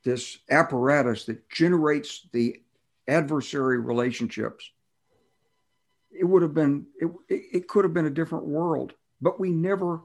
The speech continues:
got a hold of it. I remember sitting with General Kavashnin, who was the, he'd been a division commander in Afghanistan. I remember he said, you know, "If it weren't for the Stinger missiles,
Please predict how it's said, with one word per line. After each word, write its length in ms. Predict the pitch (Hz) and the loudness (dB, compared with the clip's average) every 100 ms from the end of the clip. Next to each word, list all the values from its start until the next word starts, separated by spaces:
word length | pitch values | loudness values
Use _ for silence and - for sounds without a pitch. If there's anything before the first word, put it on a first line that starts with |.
| _ | _
got 200 | - 143 | -8 -4
a 60 | 160 | -2
hold 300 | 156 185 196 | 0 0 0
of 120 | 143 | -4
it. 200 | - - _ _ _ _ _ _ _ _ _ - | -6 -16 _ _ _ _ _ _ _ _ _ 4
I 80 | |
remember 480 | 185 196 196 175 147 | 6 6 6 4 2
sitting 320 | - - 190 180 | 0 4 6 6
with 160 | 151 | 2
General 320 | - 160 151 | 0 2 2
Kavashnin, 840 | 123 131 123 135 135 - 135 156 131 | 2 0 2 2 0 2 4 4 4
who 120 | 120 | 4
was 260 | 113 113 - | 4 2 0
the, 220 | 110 107 _ - - _ _ - | -2 -2 _ -20 -20 _ _ -4
he'd 140 | 143 | 6
been 140 | 165 | 8
a 40 | 139 | 8
division 380 | 123 143 135 120 | 8 8 6 6
commander 440 | 123 123 120 117 | 4 4 2 2
in 200 | 110 110 - _ | 0 -4 -12 _
Afghanistan. 760 | 107 - 113 110 - 104 95 110 | -6 -2 -2 -2 -4 -8 -8 -6
I 60 | |
remember 320 | 113 117 104 | -2 -2 -2
he 60 | 98 | -4
said, 220 | - 101 | -4 -6
you 80 | 107 | -4
know, 240 | 104 113 - _ - | -4 -6 -10 _ 4
"If 140 | 170 | 6
it 100 | 190 | 10
weren't 220 | 180 202 | 8 8
for 80 | 185 | 2
the 80 | 156 | -2
Stinger 360 | - 175 139 | 0 2 4
missiles, 480 | 131 135 123 127 123 | 4 4 4 2 0